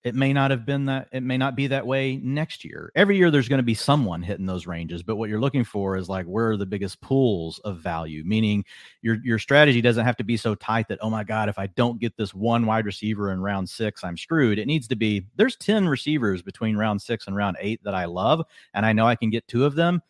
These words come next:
So that means maybe I'm only gonna, only gonna take two, right? And the first, and this is just a hypothetical that I'm talking through. But the point being, every year where those pockets of value occur is a little bit different, you know, in drafts. So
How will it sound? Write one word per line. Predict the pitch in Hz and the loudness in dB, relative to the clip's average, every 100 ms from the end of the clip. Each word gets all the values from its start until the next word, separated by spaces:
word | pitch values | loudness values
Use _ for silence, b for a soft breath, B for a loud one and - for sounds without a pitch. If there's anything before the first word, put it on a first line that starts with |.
| _ _ - | _ _ -2
So | 117 | 2
that | 113 113 | 4 4
means | 117 117 117 104 | 4 4 4 2
maybe | 101 98 | 0 0
I'm | 104 | 0
only | 104 104 98 | 0 -2 -2
gonna, | 101 104 | -4 -2
only | 117 110 | -2 0
gonna | 101 | -2
take | 95 98 | -4 -8
two, | - 92 73 - - | -6 -6 -6 -10 -6
right? | 90 90 | -6 -4
And | 90 | -8
the | 85 | -8
first, | - 92 - | -6 -6 -4
and | 120 | 0
this | 131 | 2
is | 107 | 0
just | 98 95 82 | -4 -6 -6
a | |
hypothetical | 87 87 85 85 80 80 76 | -8 -8 -8 -8 -8 -12 -12
that | 85 | -6
I'm | 82 | -6
talking | 80 82 80 | -6 -8 -10
through. | 80 80 | -10 -8
But | 78 - | -6 -8
the | - | 6
point | 170 147 - | 6 6 4
being, | 180 175 123 110 b b - | 4 6 6 4 b b 4
every | 170 156 | 6 8
year | 127 151 139 | 6 8 8
where | 107 | 6
those | 104 110 | 4 0
pockets | - 107 104 113 | 0 -2 -2 -2
of | 104 | -2
value | 90 92 98 104 | -2 0 0 -2
occur | 87 - 101 151 - b b b | -4 -2 0 0 -2 b b b
is | 117 | 0
a | 113 | 2
little | 113 110 | 2 2
bit | 101 90 | 0 -4
different, | 90 - 60 _ _ - | -6 -10 -18 _ _ -4
you | 98 | -2
know, | |
in | 92 104 95 | 0 0 0
drafts. | 92 78 - - | -2 -4 -8 0
So | 113 | 0